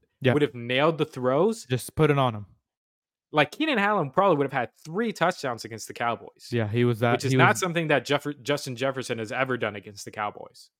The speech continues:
Speaker 2: ever.
Speaker 1: Okay, well, if we're gonna use that criteria, then I can see
Speaker 2: I'm just
Speaker 1: how
Speaker 2: saying. I mean, I'm, I'm, I mean, I'm just saying. Like, Keenan Allen will show up if he has somebody to get him the football.
Speaker 1: Hmm.
Speaker 2: Which, I mean, I guess you could say the same thing about Justin Jefferson.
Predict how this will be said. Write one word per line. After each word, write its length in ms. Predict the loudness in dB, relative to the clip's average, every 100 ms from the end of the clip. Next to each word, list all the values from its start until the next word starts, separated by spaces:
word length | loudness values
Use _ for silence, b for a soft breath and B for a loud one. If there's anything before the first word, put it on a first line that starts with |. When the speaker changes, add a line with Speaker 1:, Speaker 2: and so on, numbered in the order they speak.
| -4
Speaker 2:
ever. 180 | -4 -2
Speaker 1:
Okay, 340 | -8 -10 -2
well, 200 | 4 4
if 100 | 8
we're 160 | 8 8
gonna 140 | 6
use 260 | 2 2 2
that 200 | 0 -2
criteria, 500 | -6 -6 -6 -8 -6
then 160 | -8 -8
I 120 | -10
can 220 | -10 -14
see 160 | -4 0
Speaker 2:
I'm 120 | 2
just 160 | 2
Speaker 1:
how 40 | 4
Speaker 2:
saying. 280 | 2 0 -4
I 100 | -2
mean, 160 | 0 -2
I'm, 160 | -2 -4
I'm, 160 | -6 -4
I 60 |
mean, 120 | -2 -2
I'm 120 | -2
just 200 | -4 0
saying. 260 | 2 2 -2
Like, 200 | -4 b b -2
Keenan 280 | 2 4
Allen 400 | 4 4 4 -2 -6
will 180 | 0 0
show 380 | 0 0 2 2
up 380 | 2 -2 -2 -14 -20 _ _ _ _ _
if 180 | 0 0 -4 _ _ _ _
he 160 | -4 0
has 220 | 0 0
somebody 360 | -2 -2 -4
to 160 | -6 -12
get 260 | -6 -6 -6
him 240 | -8 -8
the 80 | -10
football. 460 | -10 -12 -14 -20 _ _ _ _ _
Speaker 1:
Hmm. 140 | -8 -2
Speaker 2:
Which, 420 | 2 2 0 -10 -4
I 100 | 0
mean, 200 | 0 -2
I 140 | -2
guess 240 | 0 0 -2
you 60 |
could 100 | -8
say 140 | -4 -4
the 80 | -4
same 260 | -6 -6
thing 160 | -8 -8
about 240 | -8 -8
Justin 300 | -8 -10 -12
Jefferson. 420 | -14 -14 -16 -12